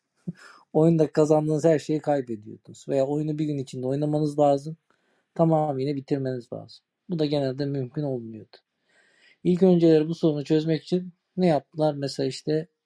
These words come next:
e, hafıza kartlarını üretti, e, Sony. Ve aynısını şey de yaptı, Sega da yaptı. Tabii ki bu size o zaman şey vermiyordu. Yani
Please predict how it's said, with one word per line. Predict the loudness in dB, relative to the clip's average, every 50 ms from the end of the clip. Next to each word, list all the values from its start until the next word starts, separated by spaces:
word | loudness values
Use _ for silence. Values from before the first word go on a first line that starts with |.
| _ -6
e, | -4
hafıza | -4 -2 0 2 0 0 0 -2 -4 -2
kartlarını | 0 -2 -2 0 0 0 0 0 0
üretti, | -4 -4 -4 -6 -8 _ _ -12 -12 -12 -14 _ _ _ _ _ -10
e, | -10 -8 -8 -10
Sony. | -10 -10 -8 -8 -8 -10 -12 -18 -20 _ _ _ _ _ _ _ _ _ _ _ _ -4
Ve | -2 0
aynısını | 0 0 0 0 -2 -6 -8 -8 -8 -6
şey | -2 -2 -2 0
de | -2
yaptı, | -4 -6 -6 -10 _ -14 -14 -12
Sega | -10 -6 -4 -4 -4 -4 -4 -6
da | -8
yaptı. | -12 -12 -14 -18 _ _ -12 -10 -10 -12 _ _ _ _ _ _ _ _ _ _ _ _ _
Tabii | -2 0 2 2 2 2
ki | 0 2
bu | 2 2
size | 2 2 4 4 4
o | 4
zaman | 4 4 4 2 2
şey | 4 4 6 6 6
vermiyordu. | 6 6 4 2 0 -6 -10 -10 -6
Yani | -4 -4 -4 -4